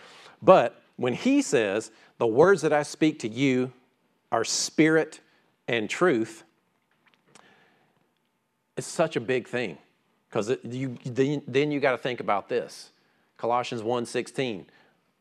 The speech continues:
Colossians is a, is a huge book that, that, that talks about the preeminence of who Christ is. You know, you can develop all of your Christology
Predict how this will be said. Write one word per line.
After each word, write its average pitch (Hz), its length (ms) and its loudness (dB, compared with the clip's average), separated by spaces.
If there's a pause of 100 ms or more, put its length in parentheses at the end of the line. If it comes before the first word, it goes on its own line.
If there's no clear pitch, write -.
(140)
Colossians 127 760 -2 (240)
is 98 200 -6
a, 101 80 -8 (100)
is 104 180 -8
a 98 140 -2
huge 143 460 -2
book 123 300 0
that, 98 160 -6 (120)
that, 92 240 -4 (300)
that 98 180 -8
talks 120 280 -2
about 110 280 -2
the - 60 -12
preeminence 113 640 -6
of 98 80 -12
who 117 120 -6
Christ 107 420 -4
is. 107 420 -6 (720)
You 101 80 -10
know, 101 100 -6
you 107 180 -8
can 98 160 -8
develop 104 460 -4
all 110 260 0
of 101 80 -8
your 101 120 -6
Christology 101 1000 -6